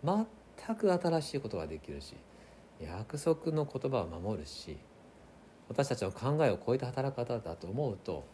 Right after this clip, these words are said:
もうここには希望があるわけですよね。そういう方だっていうことを、乙女マリアからイエス様が生まれたことによって、イエス様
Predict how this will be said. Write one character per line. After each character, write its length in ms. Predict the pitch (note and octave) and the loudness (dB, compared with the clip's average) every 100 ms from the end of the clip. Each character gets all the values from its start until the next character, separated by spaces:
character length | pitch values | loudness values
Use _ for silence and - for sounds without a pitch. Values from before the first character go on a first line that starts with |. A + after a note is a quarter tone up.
| - | -8
も 160 | C#3 B2 | -2 -2
う 40 | |
こ 120 | - | -2
こ 160 | B2+ A3 | -2 0
に 140 | F3+ | 4
は 200 | A#2+ F#2+ - - - - - - | 2 2 -4 -18 -20 -20 -20 -20
希 200 | - - | -16 -8
望 320 | G#2+ C3 D3+ D#3 | 0 4 4 4
が 60 | |
あ 60 | E3+ | 4
る 80 | D3 | 4
わ 160 | A2 | 0
け 80 | - | -4
で 120 | D2 | -10
す 100 | G#2+ | -12
よ 80 | - - - | -14 -16 -8
ね。 160 | G#2+ C3+ - - - - - - - | -4 -4 -8 -20 -20 -20 -20 -20 -20
そ 180 | - - | -12 -2
う 20 | |
い 20 | E3+ | 2
う 20 | |
方 200 | G#3 A3 | 4 6
だ 60 | |
っ 100 | G#3+ | 6
て 100 | G#3+ | 6
い 40 | A3 | 4
う 20 | |
こ 100 | A3 | 4
と 100 | A3 | 4
を、 320 | A3 A#3+ A2 - - - - - - - - | 6 8 6 2 -16 -20 -20 -20 -20 -12 -2
乙 280 | A#2 - | 2 6
女 200 | F3 C3+ | 8 6
マ 200 | F#2+ A2 | 4 2
リ 200 | D#3+ E3+ | 2 2
ア 100 | D3+ | 2
か 140 | C#3+ A#2+ | 2 0
ら 180 | G#2+ E2+ | 0 0
イ 80 | |
エ 60 | B2 | -2
ス 120 | C#3+ | -4
様 0 | |
が 60 | - | -6
生 60 | |
ま 80 | F#2 | -4
れ 60 | G2+ | -4
た 80 | G#2 | -4
こ 100 | A2+ | -2
と 120 | A#2+ | -2
に 100 | F2+ | -2
よ 80 | D#2+ | -4
っ 20 | D2 - - | -10 -18 -6
て、 260 | - C#3 - - - - - - - - - - - | 2 2 2 -10 -20 -20 -18 -18 -18 -20 -20 -14 -4
イ 60 | |
エ 60 | G#2+ | -4
ス 120 | - | -2
様 160 | D#2+ | -8